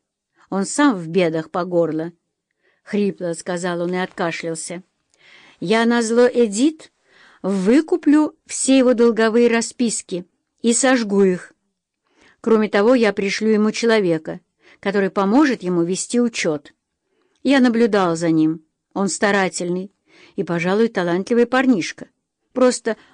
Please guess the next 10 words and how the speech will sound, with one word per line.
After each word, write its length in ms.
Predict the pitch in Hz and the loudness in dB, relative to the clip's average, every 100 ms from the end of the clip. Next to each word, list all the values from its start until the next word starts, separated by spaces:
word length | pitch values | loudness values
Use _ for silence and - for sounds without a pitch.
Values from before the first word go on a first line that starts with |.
| _ | _
очень 380 | 277 269 247 220 | 0 0 -2 -2
уж 220 | 196 - | -4 -4
ему 220 | 208 208 | -2 0
не 160 | 214 208 | 0 0
везло». 460 | 202 185 175 156 156 _ _ _ _ _ _ _ _ _ _ _ _ _ | -2 -2 -2 -4 -6 _ _ _ _ _ _ _ _ _ _ _ _ _
Элен 340 | 180 196 196 | -2 0 0
недоверчиво 720 | 196 185 190 220 285 - 240 | 0 0 0 0 0 -4 -6
посмотрела 720 | 240 233 - 226 233 202 156 147 | -4 -6 -4 -6 -4 -4 -2 -2
на 160 | 165 | -2
старика. 600 | 165 - 180 180 170 143 | -4 -8 -8 -8 -12 -14